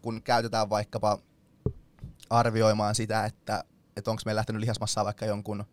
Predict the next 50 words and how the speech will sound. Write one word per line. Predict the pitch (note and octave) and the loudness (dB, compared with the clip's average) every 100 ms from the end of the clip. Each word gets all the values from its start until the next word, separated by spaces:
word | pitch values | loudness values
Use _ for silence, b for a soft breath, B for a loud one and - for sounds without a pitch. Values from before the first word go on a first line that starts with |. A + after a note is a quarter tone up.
| _ - | _ -8
tre-, | C3 - | -6 -2
treenitauon | C#3 C3+ B2 A2+ A2 | 2 4 6 4 4
jälkeen, | A2 A#2 D3+ D#3+ B B B - | 2 2 0 0 B B B -4
niin | A#2 | 2
se | |
on | B2+ | 4
vähän | B2+ | 6
kaksipiippunen | C#3 - B2+ A#2+ A#2 | 6 2 -2 0 0
juttu, | A#2+ A2 | 0 -2
että | - | 0
tavallaan | A#2 A#2 A#2 A2+ G#2 b b b b b b b _ _ _ | 2 4 4 2 0 b b b b b b b _ _ _
mitä | B2 B2+ | -2 2
teknisempi | F3+ G3+ F#3 E3+ - | 2 2 2 2 2
se | C3+ | 0
liike, | C3 B2 | 2 2
jos | B2 | 2
me | C3 | -2
vaikka | - | -2
te-, | - - D3 - | -4 -6 -2 0
testataan | D3 C3+ C3 | 2 2 2
kyykkyä, | D#3+ D3 - - A2 - G#2+ | 2 2 2 2 2 0 -6
vaikka | - A#2 - | -6 -6 0
kahden | B2+ C3 B2+ | 2 2 0
kuukauden | A2+ A2 A2 | 0 0 0
treenaamatta | A2 A2 G#2 G#2 - | 0 0 0 -2 0
tai | A2+ | -2
vaikka | - B2 - - - | -2 -4 -6 -12 4
kolmen | C#3+ D3 | 6 6
viikon | B2 A#2 A2+ - - | 2 0 -2 -6 0
treenaamattomuuden | A#2 A#2 A2 G#2+ - A2 G#2 | 4 4 4 0 -2 -2 0
jälkeen | G#2 A2 | 0 0
testataan | A2 - G#2 | -4 -4 -2
kyykkyä, | B2 - D3 C3+ | -2 0 2 2
ja | A#2 | 2
meillä | A2 | 0
on | A#2 | 2
laskenut | A#2 - A2+ | 0 0 -2
sikanaa | A#2+ A2 G#2 | 0 2 2
vaikka | G2+ - | 0 0
sarjapainot, | G#2+ G#2+ - F#2+ - | 0 0 -2 -4 -2
niin | G#2+ | -2
ollaan | F#2+ | -2
sille, | G2+ G2+ | -2 -2
ei | G#2 | -2
vittu, | G#2 G2 | -2 -6
on | G2+ | -4
lähtenyt, | G#2 A#2 A#2+ | -2 -2 0
lähtenyt | B2+ A2+ | 0 -2
kaikki | G#2+ G#2+ | -4 -2
lihakset, | B2+ - D3+ | -2 0 -4